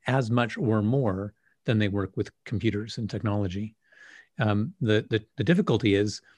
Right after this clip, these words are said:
that they've never been taught how to work with people. And the, uh, impacts of that are, are significant. And a-, as you mentioned, Project Aristotle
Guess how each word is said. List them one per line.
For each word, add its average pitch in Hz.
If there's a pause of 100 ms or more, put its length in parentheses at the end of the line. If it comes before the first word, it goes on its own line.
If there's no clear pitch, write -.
(480)
that 123
they've 117
never 120
been 101
taught -
how 110
to 107
work 104
with -
people. 113 (1080)
And 117
the, 120
uh, 110 (260)
impacts 165
of 107
that 104
are, 110
are 107
significant. 101 (400)
And 107
a-, 110
as 110
you 104
mentioned, 101
Project 98
Aristotle 101